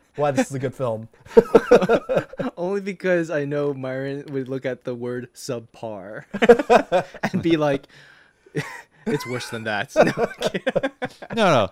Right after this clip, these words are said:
Speaker 3: So I actually, there are many things I really liked about this movie, but I'll, I'll get to that.
Speaker 1: Okay.
Speaker 2: Okay, okay.
Speaker 3: Yeah.
Speaker 1: Um, the main thing that, that really hooked me with this film,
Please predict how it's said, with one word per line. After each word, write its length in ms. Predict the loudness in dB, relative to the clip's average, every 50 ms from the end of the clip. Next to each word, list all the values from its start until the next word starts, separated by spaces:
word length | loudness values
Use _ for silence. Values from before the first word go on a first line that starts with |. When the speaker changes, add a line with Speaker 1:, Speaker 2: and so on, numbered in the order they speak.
| -4 -10 -4
Speaker 3:
So 120 | 0 2
I 180 | 4 4 6 4
actually, 380 | 4 4 2 4 4 4 6 6
there 200 | 6 6 4 4
are 60 | 4
many 280 | 4 4 6 6 6 6
things 260 | 4 4 4 4 6
I 80 | 6 6
really 320 | 6 4 6 6 6 6
liked 220 | 4 4 2 2 0
about 280 | 2 2 2 2 2
this 180 | 0 -2 0 0
movie, 380 | 2 4 4 4 4 2 0 0
but 140 | 2 4 4
I'll, 80 | 4 4
I'll 120 | 2 0 2
get 160 | 0 0 0
to 80 | 2 2
that. 220 | 2 2 4 4
Speaker 1:
Okay. 280 | 4 4 2 0 -2 -4 -6
Speaker 2:
Okay, 140 | -4 -4 -6 -2 0 0 0 2 0 -2
okay. 140 | -2 -2 -4 -10 -8
Speaker 3:
Yeah. 160 | -6 -8 -8 -10 -14 -20 -20 -20 -16 -14 -6 2
Speaker 1:
Um, 280 | 4 4 4 4 0 -8 _ _ -2
the 100 | 2 6
main 320 | 8 8 8 8 6 0 0
thing 280 | 0 0 0 0 -2 -6 -6
that, 400 | -6 -6 -4 -6 -8 -10 -8 -8
that 140 | -8 -6 -4
really 480 | -2 0 0 0 0 0 -2 -4 -6 -10 -8
hooked 260 | -6 -6 -6 -4 -6
me 100 | -8 -8
with 140 | -8 -8 -10
this 140 | -12 -14 -14
film, 400 | -12 -10 -10 -10 -10 -12 -14 -20